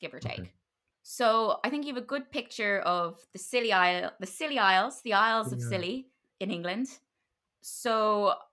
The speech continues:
Speaker 1: what I'm gonna tell you now is that they, they were at war with the Netherlands for three hundred and thirty-five years. <laughs>
Speaker 2: Okay, great.
Speaker 1: Just the Scilly Isles.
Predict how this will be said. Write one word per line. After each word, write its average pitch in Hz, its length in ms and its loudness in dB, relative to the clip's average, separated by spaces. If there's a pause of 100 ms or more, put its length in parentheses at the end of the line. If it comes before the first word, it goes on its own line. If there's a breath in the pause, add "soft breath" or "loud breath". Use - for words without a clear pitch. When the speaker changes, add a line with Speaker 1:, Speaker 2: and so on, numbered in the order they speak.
(120)
Speaker 1:
what 226 160 0
I'm 262 80 2
gonna 349 100 0
tell 320 220 -2
you 254 120 -2
now 208 500 2
is 180 480 -4 (100)
that 180 280 -2
they, 262 260 -2 (360)
they 233 120 2
were 311 120 2
at 220 220 4
war 220 400 2
with 202 120 -4
the 202 80 -2
Netherlands 185 640 2
for - 140 -10
three 320 340 -8
hundred 262 300 -2
and 208 100 -4
thirty-five 180 580 0
years. - 640 -4
<laughs> 110 140 -12
Speaker 2:
Okay, 104 520 -4
great. 90 560 -6 (1080 soft breath)
Speaker 1:
Just 370 260 2
the 339 80 -6
Scilly 240 320 -2
Isles. - 560 -2